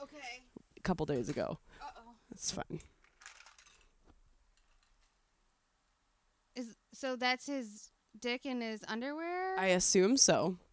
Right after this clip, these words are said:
Speaker 1: Like, that's him with a heart on?
Speaker 2: Mm.
Speaker 1: Or
Speaker 2: I don't know.
Speaker 1: It's misplaced,
Speaker 2: Agreed.
Speaker 1: though. What it, like, it just looks like a towel.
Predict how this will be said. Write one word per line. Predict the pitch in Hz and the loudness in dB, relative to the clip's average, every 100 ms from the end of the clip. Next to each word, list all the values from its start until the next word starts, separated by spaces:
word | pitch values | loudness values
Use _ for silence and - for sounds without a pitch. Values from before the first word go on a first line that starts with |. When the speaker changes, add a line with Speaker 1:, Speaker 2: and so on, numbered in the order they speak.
| - | -12
Speaker 1:
Like, | 220 196 | -10 -8
that's | 202 202 | -8 -6
him | - 226 | -8 -10
with | 214 | -8
a | 202 | -10
heart | 196 202 233 | -6 -6 -4
on? | 302 311 277 359 359 _ | -4 -2 -2 -4 -6 _
Speaker 2:
Mm. | 185 190 196 196 196 190 185 170 160 156 - - - - - _ - _ _ _ _ _ - | 0 2 6 6 8 8 6 4 2 -2 -10 -20 -20 -20 -20 _ -20 _ _ _ _ _ -12
Speaker 1:
Or | 240 226 220 214 208 190 | -6 -4 -2 -2 -2 2
Speaker 2:
I | |
don't | 190 180 | 4 4
know. | 175 180 180 165 _ _ _ _ _ _ _ - | 4 6 4 0 _ _ _ _ _ _ _ -6
Speaker 1:
It's | 254 247 | -4 -2
misplaced, | 285 330 - - 359 247 - - - - | 0 -2 -6 -4 -4 -4 -8 -12 -14 -2
Speaker 2:
Agreed. | 175 165 165 160 | 0 2 2 2
Speaker 1:
though. | 160 104 220 _ _ _ _ _ _ _ | -2 -10 -18 _ _ _ _ _ _ _
What | 240 254 | -8 -6
it, | 294 | -4
like, | 247 240 - _ _ _ _ _ _ _ _ _ _ | -4 -6 -8 _ _ _ _ _ _ _ _ _ _
it | 254 | -8
just | 294 | -6
looks | 330 294 | -6 -8
like | 285 | -6
a | |
towel. | 285 285 359 202 - | -6 -4 -4 -4 -12